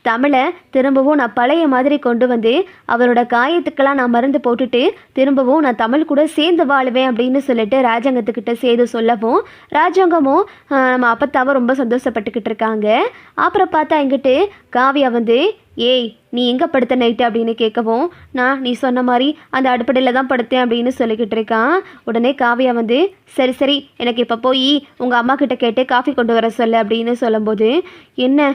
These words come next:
எங்க அம்மாவா?" அப்படின்னு சொல்லும்போது, "ஆ, உன் அம்மா தான்,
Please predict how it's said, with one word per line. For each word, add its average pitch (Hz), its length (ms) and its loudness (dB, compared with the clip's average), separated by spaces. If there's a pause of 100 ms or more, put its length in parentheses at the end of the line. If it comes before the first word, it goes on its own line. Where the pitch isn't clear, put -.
(160)
எங்க 262 200 -2
அம்மாவா?" 247 520 2
அப்படின்னு 254 220 -2
சொல்லும்போது, 233 680 0 (220)
"ஆ, 285 280 0 (140)
உன் 262 100 0
அம்மா 269 340 2
தான், 294 220 0